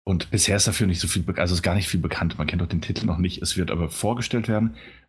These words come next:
Und, ähm, f-, es gibt so Teaser-Bilder, die's,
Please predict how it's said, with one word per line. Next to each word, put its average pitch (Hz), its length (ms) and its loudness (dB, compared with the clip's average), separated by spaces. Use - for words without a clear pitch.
Und, 90 280 0
ähm, 87 200 2
f-, - 420 -4
es - 180 -2
gibt 92 120 0
so - 80 2
Teaser-Bilder, 117 920 2
die's, 110 380 0